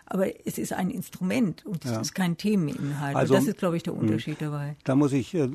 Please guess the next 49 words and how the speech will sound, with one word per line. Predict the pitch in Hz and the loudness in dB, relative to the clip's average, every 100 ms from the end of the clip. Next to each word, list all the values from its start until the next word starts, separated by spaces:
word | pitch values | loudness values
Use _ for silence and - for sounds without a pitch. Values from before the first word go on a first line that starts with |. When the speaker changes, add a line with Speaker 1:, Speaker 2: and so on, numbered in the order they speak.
| 147 | -6
Speaker 2:
Frau, | 131 127 127 135 127 | 0 2 4 4 2
äh, | 127 165 190 127 | 0 -2 -2 2
Gasarow | 131 127 120 - | 2 2 0 0
zustimmen. | - 156 - 120 117 139 156 - - - | 0 0 2 4 6 6 2 -6 -16 -2
Es | 123 | 2
ist | 151 - | 2 2
ja | 135 | 2
so, | 120 139 | 4 2
dass | 135 127 139 | 2 0 0
wir, | 139 - | 0 0
also | 120 220 | -2 -2
ich | 160 | 0
beobachte | - 139 120 113 98 120 | 2 4 4 2 2 2
jedenfalls | 117 113 120 117 110 175 165 | 2 4 2 2 0 -6 -2
bei | 123 160 | 0 2
immer | 147 139 | 4 4
mehr | 123 127 127 | 2 2 4
jungen | 123 165 139 | 4 6 6
Leuten, | 113 113 127 135 127 113 | 6 4 4 4 2 2
bei | 113 120 | 0 -2
auch | - | -6
Studentinnen | - 104 127 139 135 | -10 -2 0 2 2
und | 120 | 0
Studenten, | 117 110 120 156 135 | 0 0 -2 -2 -2
dass | 120 - | -2 0
die | 123 | 2
ja | 113 | 2
gar | 113 120 | 2 0
nicht | 127 - | 0 0
mehr, | 123 123 117 - - - | 2 4 2 -2 -14 -6
ähm, | 143 117 110 107 101 - - _ | 0 4 4 4 2 -4 -20 _
äh, | 139 104 | -2 -2
zu, | - 214 160 113 - 156 156 - - | -6 -12 -14 -16 -14 -12 -12 -12 -8
die | |
Frankfurter | - 117 123 107 | -2 -2 0 2
Rundschau | 127 147 143 | 2 4 2
oder | 120 | 2
die | 110 | 0
Frankfurter | - 117 107 117 | 0 -2 0 0
Allgemeine | 120 117 117 113 | 0 2 2 2
Zeitung, | - 139 160 139 | 2 2 4 4
die | 127 | 4
ja | 117 | 2
beide | 110 117 113 | 4 2 2
mit, | 113 117 | 2 0
ähm, | 156 147 | -2 -2
am | 135 | -4
Tisch | - 123 - | -2 -2 2
sitzen, | 120 - 123 | 0 2 0